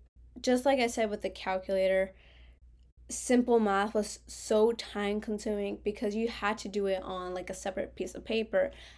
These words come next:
and then add it to the equation, the longer equations that took more time. And it was just so time consuming, and then it took la-,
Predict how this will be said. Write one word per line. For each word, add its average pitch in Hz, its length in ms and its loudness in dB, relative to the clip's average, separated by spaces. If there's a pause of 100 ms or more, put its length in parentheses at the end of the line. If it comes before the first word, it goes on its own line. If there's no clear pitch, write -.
and 190 140 -6
then 202 180 0
add 233 300 0
it 208 260 2
to - 140 -12
the 196 80 -2
equation, 202 500 -2
the 196 100 0
longer 208 460 2
equations 196 640 -4
that - 260 -6
took - 320 -8
more 196 260 -2
time. - 460 -10 (360)
And 233 140 4
it - 20 8
was 254 100 6
just 254 200 0
so 277 160 8
time 202 360 -4
consuming, 202 500 -4
and 202 120 -4
then 190 100 -2
it 196 240 -4
took 208 220 -6
la-, 190 320 -4